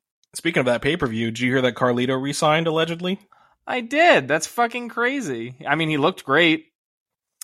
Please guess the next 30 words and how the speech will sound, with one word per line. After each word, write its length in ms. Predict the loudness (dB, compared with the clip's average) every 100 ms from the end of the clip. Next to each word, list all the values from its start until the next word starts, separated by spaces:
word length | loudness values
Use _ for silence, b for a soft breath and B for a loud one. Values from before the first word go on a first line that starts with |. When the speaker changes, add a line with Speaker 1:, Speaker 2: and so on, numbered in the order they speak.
| _
Speaker 2:
He 100 | -2
wrestled 280 | 2 4 4
Speaker 1:
Yeah, 60 | 4
I 60 | 2
Speaker 2:
great, 240 | 2 0
so 180 | -4 -6
fuck 300 | 0 0 0
it. 180 | -6 -8 _ _
Speaker 1:
I 120 | -2
wonder 320 | 2 4 4 2
who 200 | 2 2
they 140 | 2
would 140 | 0
put 160 | 0 0
him 120 | 2
in. 200 | 0 0
Rey 160 | 0 0
Mysterio 480 | 0 -2 0 2 2
hasn't 300 | 2 0 -2
been 160 | -4
doing 260 | 0 0 0
much 520 | 0 -2 -2 -8 -8
with 120 | -2
the 100 | 0
L 180 | 2 0
W 400 | 0 -2 -2 0
O 100 | 0
stuff, 400 | 0 0 0 0
but 100 | -6
maybe, 760 | 0 2 2 2 2 2 -2